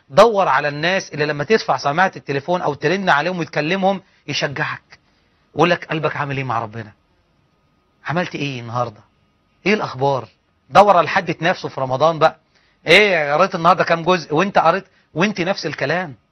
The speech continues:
الناس اللي هي لما إحنا كلنا بنتكلم بعض في أمور الدنيا، "وعملت إيه؟ ورحت فين؟ والشغل إيه؟ وال-، والظروف الصعبة اللي إحنا فيها". بس كم واحد النهاردة لما تكلمه بعد مكالمته كده تقول: "يا سبحان الله"،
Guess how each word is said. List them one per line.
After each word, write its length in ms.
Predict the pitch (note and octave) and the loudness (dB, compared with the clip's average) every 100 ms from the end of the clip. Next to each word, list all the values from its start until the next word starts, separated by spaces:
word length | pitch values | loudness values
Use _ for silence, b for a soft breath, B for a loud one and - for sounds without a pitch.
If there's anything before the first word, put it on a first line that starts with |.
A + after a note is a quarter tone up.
| _ _ _ _ _ | _ _ _ _ _
الناس 260 | D3 F#3+ G3 | -4 -4 -2
اللي 140 | D#3 | -4
هي 200 | D3 F#3+ | -2 0
لما 340 | D#3+ C3+ C3 B2 _ _ _ _ _ _ - | -2 -2 -4 -4 _ _ _ _ _ _ -8
إحنا 120 | E3 | -2
كلنا 160 | A3 A#3+ | 4 4
بنتكلم 340 | F#3 G3+ G3+ | 4 2 4
بعض 200 | F3 G3+ | 6 4
في 120 | E3 | 2
أمور 180 | D#3 F3+ | -4 -4
الدنيا، 340 | D3 D#3+ F3+ D3+ | 0 0 4 2
"وعملت 360 | C3+ F#3+ - | 4 2 0
إيه؟ 140 | F3 F3+ | -2 0
ورحت 280 | F3+ - | -2 -4
فين؟ 240 | D#3 F3 F3+ | -4 -2 -2
والشغل 360 | D3+ F#3+ F3 | -2 0 0
إيه؟ 200 | D#3+ E3+ | 0 0
وال-، 220 | F3+ E3+ - _ _ _ _ - | 0 -2 -8 _ _ _ _ -8
والظروف 400 | D#3+ D3+ G3+ E3+ | -4 0 0 0
الصعبة 360 | D#3 F#3+ E3+ | 4 6 6
اللي 100 | D#3 | 4
إحنا 180 | E3+ D3+ | 0 -4
فيها". 300 | C#3+ E3+ D#3 - _ _ _ | -4 -2 -2 -4 _ _ _
بس 160 | C3+ - | -12 -4
كم 180 | F#3+ G3 | 2 4
واحد 200 | G3 D3+ | 2 0
النهاردة 280 | D3 F3 | 0 2
لما 160 | D3 C3+ | 0 0
تكلمه 460 | C3 C#3 D3+ E3+ D#3+ _ _ _ _ _ _ _ _ _ _ _ | -4 -4 -4 -6 -8 _ _ _ _ _ _ _ _ _ _ _
بعد 200 | E3+ F3+ | 2 2
مكالمته 440 | D#3+ D3+ C#3+ E3+ F3 | 0 -4 -4 -6 -6
كده 200 | D#3+ D#3 | -4 -4
تقول: 180 | D3+ | -2
"يا 220 | D3 C#3+ C3+ | -4 -4 -6
سبحان 360 | C3+ - C#3+ | -10 -6 -4
الله"، 280 | C3 A#2+ | -2 -4